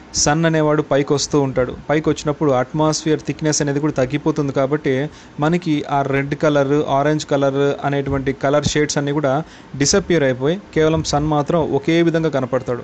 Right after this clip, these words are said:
అందుకనే ఈ సన్, మ-, ఎర్లీ mornings బాగా thickness ఉన్నటువంటి electromagnetic, ఆ, thickness ఉన్నటువంటి అట్మాస్ఫియర్ని దాటుకొని రావాలి కాబట్టి మనకి sun రైజెస్ అనేవి అంత వేడిగా ఉండవు. But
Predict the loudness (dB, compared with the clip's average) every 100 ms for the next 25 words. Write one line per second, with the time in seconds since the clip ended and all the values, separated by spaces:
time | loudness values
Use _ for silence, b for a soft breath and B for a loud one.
0 | -8 -6 -2 0 0 -2 B B B -2
1 | 0 2 2 0 0 -2 -2 0 2 2
2 | 2 2 2 2 0 0 0 2 2 0
3 | -2 0 0 0 0 0 0 0 2 0
4 | 0 0 0 -2 -2 -2 0 0 0 -2
5 | -4 -4 0 0 0 0 0 0 -2 -2
6 | 0 0 0 0 0 0 0 0 0 0
7 | 0 0 2 2 2 2 2 0 0 0
8 | 0 -2 B B B -4 0 0 0 0
9 | 0 0 0 2 0 0 0 0 0 0
10 | 0 0 -4 B B -6 -4 -2 0 0
11 | 2 0 0 -2 -6 -8 -18 -12 -4 -4